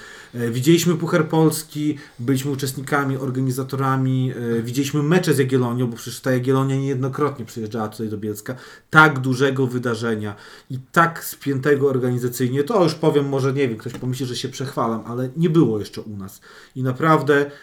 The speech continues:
bardzo dużo pracy nas to kosztowało, żeby wszystko grało, żeby wszyscy byli zadowoleni. E, i mam wrażenie, że się udało.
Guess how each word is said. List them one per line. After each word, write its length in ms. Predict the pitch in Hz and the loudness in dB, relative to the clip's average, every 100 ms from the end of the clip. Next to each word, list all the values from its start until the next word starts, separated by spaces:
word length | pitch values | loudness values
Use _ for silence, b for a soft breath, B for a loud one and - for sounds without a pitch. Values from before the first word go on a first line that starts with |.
| B B B | B B B
bardzo 640 | 113 110 107 147 151 131 | -16 -6 4 6 6 4
dużo 240 | 131 127 131 | 0 0 0
pracy 320 | 131 123 113 | -2 -6 -6
nas 200 | 113 110 | -8 -8
to 100 | 117 | -12
kosztowało, 720 | - 107 - 95 107 107 104 104 B | -12 -12 -10 -6 -4 -4 -6 -10 B
żeby 220 | 127 139 | 2 2
wszystko 400 | - 190 - 151 | 2 0 0 2
grało, 400 | 143 131 127 123 | 6 6 6 4
żeby 160 | 117 | 0
wszyscy 360 | 117 156 - 143 | -2 -2 -2 0
byli 160 | 135 127 | 0 0
zadowoleni. 840 | 120 123 117 127 120 117 117 110 B B B B | 0 -2 2 2 2 0 -2 -6 B B B B
E, 40 | 113 110 110 107 104 - _ _ _ _ - | -10 -8 -6 -6 -8 -16 _ _ _ _ -12
i 240 | 233 226 | -8 -6
mam 200 | 185 196 | -2 0
wrażenie, 360 | 185 165 165 151 | 0 0 0 0
że 100 | 135 | -2
się 160 | 131 127 | -4 -6
udało. 500 | 120 107 90 87 | -4 -6 -8 -12